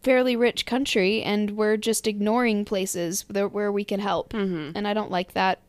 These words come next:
Speaker 1: but I can't do anything about it because I don't make enough money to help.
Speaker 2: The only thing we can really do is vote.
Speaker 1: Yeah. And even that feels fruitless at times.
Speaker 2: Yeah.
Speaker 1: <laughs>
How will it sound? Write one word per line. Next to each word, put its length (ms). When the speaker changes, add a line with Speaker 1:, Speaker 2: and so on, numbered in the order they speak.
Speaker 1:
but 340
I 120
can't 260
do 100
anything 300
about 240
it 140
because 400
I 80
don't 240
make 180
enough 180
money 280
to 80
help. 300
Speaker 2:
The 160
only 220
thing 240
we 80
can 180
really 260
do 140
is 200
vote. 360
Speaker 1:
Yeah. 400
And 120
even 220
that 220
feels 420
fruitless 520
at 100
times. 420
Speaker 2:
Yeah. 220
Speaker 1:
<laughs> 40